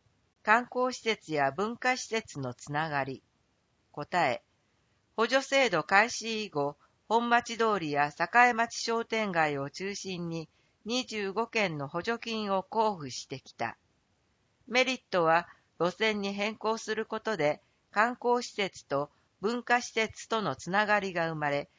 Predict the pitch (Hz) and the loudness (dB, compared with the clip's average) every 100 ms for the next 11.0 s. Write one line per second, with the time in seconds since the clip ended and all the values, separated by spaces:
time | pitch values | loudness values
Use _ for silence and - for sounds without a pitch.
0 | _ _ _ 175 202 233 254 254 240 247 | _ _ _ 2 2 0 2 2 0 -2
1 | 240 208 160 151 - 143 151 _ - - | -2 0 -2 -2 -2 -2 -2 _ -16 -4
2 | 254 247 240 226 233 240 247 156 123 - | 0 0 2 2 4 4 2 -2 -6 -6
3 | 165 165 - - 151 143 - 139 117 - | -4 -4 -10 -12 -10 -10 -10 -10 -10 -12
4 | _ _ _ _ _ _ - 220 254 262 | _ _ _ _ _ _ -2 0 2 -2
5 | 269 _ 185 156 156 - - _ - 180 | -4 _ 6 6 6 2 -12 _ -2 -2
6 | - 226 220 202 202 196 185 175 196 214 | 2 0 2 0 0 0 -2 -2 -2 -2
7 | 202 208 - 196 196 202 190 180 175 _ | -4 -6 -6 -8 -4 -2 0 0 -2 _
8 | _ 165 214 233 240 233 220 226 233 226 | _ 2 2 2 -2 -2 -4 -2 -4 -2
9 | 165 139 127 - _ 180 202 247 247 - | -2 0 0 -2 _ 0 4 2 0 0
10 | 226 220 143 139 170 185 180 180 135 117 | 0 2 2 2 2 4 4 2 -2 -8